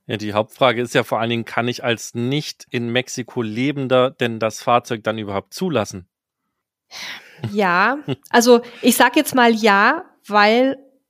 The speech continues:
Speaker 2: es viele Leute machen. Also
Speaker 1: Okay.
Speaker 2: es machen Ausländer, die hier sich ein Fahrzeug kaufen und die dann damit durch die Gegend juckeln und es dann halt wieder verscherbeln, wenn
Speaker 1: Okay.
Speaker 2: sie zurück in ihre Länder fahren. Frag mich aber bitte nicht, wie und ob das alles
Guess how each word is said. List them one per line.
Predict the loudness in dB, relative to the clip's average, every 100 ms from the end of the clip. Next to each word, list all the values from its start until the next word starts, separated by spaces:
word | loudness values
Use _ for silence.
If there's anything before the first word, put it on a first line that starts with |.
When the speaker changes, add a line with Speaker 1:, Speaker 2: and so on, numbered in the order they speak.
| _
Speaker 2:
es | 0 0 -2
viele | -4 2 4
Leute | 4 2 0
machen. | -2 -2 -2 -6 -6 -4
Also | -2 0
Speaker 1:
Okay. | 0
Speaker 2:
es |
machen | 0 -2 -2
Ausländer, | 0 0 0 0 2
die | 0
hier | -2 0 0
sich | 0 -4
ein | -4
Fahrzeug | 0 0 0 -6 -6
kaufen | -4 -2 -2 -4 -6
und | -4 -4
die | 0
dann | 0 0
damit | 0 -2
durch | -4
die | -6
Gegend | -6 -4 -4
juckeln | -4 -2 0 0
und | -2
es | -4
dann | -4 0
halt | 0
wieder | 0 0
verscherbeln, | 0 -2 0 0 2 0
wenn | -2
Speaker 1:
Okay. | -4
Speaker 2:
sie |
zurück | -6 -8 -8 -8
in | -6
ihre | -4 -2
Länder | -2 -2 -6
fahren. | -6 -8 -8 -12 -20 -20 _
Frag | -4 2 4 4
mich | 0 0
aber | 0 2
bitte | 0 0
nicht, | 0 0 -2 -6 _ -14
wie | -4 -2 0
und | 0 0
ob | -2
das | -4 -4
alles | -2 0 0 -4